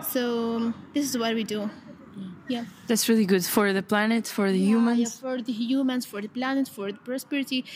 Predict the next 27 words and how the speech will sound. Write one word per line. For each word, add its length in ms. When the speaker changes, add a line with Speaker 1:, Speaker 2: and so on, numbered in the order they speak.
Speaker 1:
in 80
order 400
just 220
to 60
live 160
in 120
peace, 400
everyone, 400
in 280
a, 100
and 140
have 240
a 460
quality 400
of 160
life. 520
Speaker 2:
Yeah. 80
There 200
are 60
seventeen 540
goals. 300
Do 40
you 120
want 120
to, 120
to 240
tell? 240